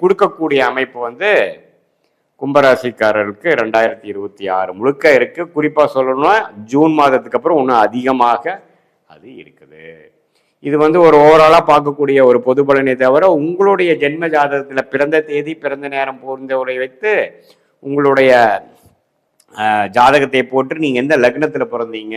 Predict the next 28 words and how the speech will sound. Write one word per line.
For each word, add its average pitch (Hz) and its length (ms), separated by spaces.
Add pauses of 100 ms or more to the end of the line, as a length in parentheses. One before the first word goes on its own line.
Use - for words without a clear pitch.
(140)
லக்னாதிபதி 123 580
எப்படி 117 300
இருக்குது, 107 360
உங்களுடைய 107 420
ஒரு 117 120
ஒரு 131 160
கிரகமும் 117 420
உங்க 113 60
ஜாதகத்துல 110 480
எப்படி 107 320
இருக்குது, 104 400
என்ன 113 260
தசாபுக்திகள் 131 800
போய் 107 180
கொண்டிருக்கிறது, 104 680
தசநாதன் 143 600
புக்திநாதன் 123 500
இப்ப 113 160
நம்ம 107 220
பேசின 120 400 (640)
கோச்சாரத்துல 156 520
எப்படி 127 280
இருக்கிறாருங்கிறதெல்லாம் 131 840
ஒருங்கிணைத்து 180 640
பார்க்கும் 151 380
பொழுது, 139 400 (300)
உண்மையே 175 360
துல்லியமான 175 680